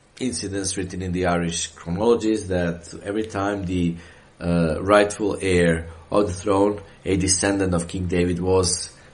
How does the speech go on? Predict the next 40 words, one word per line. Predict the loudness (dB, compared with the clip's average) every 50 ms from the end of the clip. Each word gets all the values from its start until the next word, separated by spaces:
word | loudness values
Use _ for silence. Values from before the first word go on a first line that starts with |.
| -2
coronated, | 6 10 12 12 12 10 8 4 2 2 2 0 0
the | 0 0
stone | -2 -2 -2 0 0 0 2 2
would | 0 0
make | 0 0 0 0 0 -2 -4 -6 -4
some | -2 -2 0 0 0 -2
interesting | -2 -4 -4 -4 -4 -4 -4 -4 -2 0 2
noise, | 6 8 8 8 8 8 4 2 0 -6 -10 -16 -20 -20 -20 -20 -20 -20 -20 -20 -20 -14 -4
and | 2 4 4
it | 4 4 2
was | 2 0 2
silent | 2 4 4 4 6 6 4 4 2 0 -4 -8 -14 -16 -16 -20 -20 -20 -20 -20 -20 -20 -12 -4 2
or | 6 8 10 12 12 12 10 10 6 2 -2
it | -2 0
would | 0 0 2
make | 4 2 2 2 2
a | 0
noise | 0 0 2 2 4 4 2 2
when | 0 0 0 0 0
a | 0 0 0 0 0
fake | 0 2 6 8 8 8 8 6 2 -2 -10 -14 -14 -14 -16 -16 -18 -20 -20 -20 -16 -8 -2
descendant | 0 0 2 4 4 4 4 4 2
of | 0 0 0 -4 -8 -14 -18 -20 -20 -20 -14
King | -8 -6 -4 -4 -2
David | 0 2 2 4 4 4 2
would | 2 0 0 0
try | 0 2 2 2
to | 0 0
be | -2 -2 -4
coronated. | -2 -2 -2 0 2 2 0 0 -4 -8 -6 -4 -2
I | -2 -2
can't | -2 -2 -4 -6 -6 -6
now | -6 -4
remember | -2 -2 -2 -2 -2 -2 -2
exactly | -2 0 -2 -2 -4 -2 -4 -4
what | -4 -4 -4
was | -4 -4
the | -4
story, | -2 4 8 10 10 10 10
but | 10 8 4 2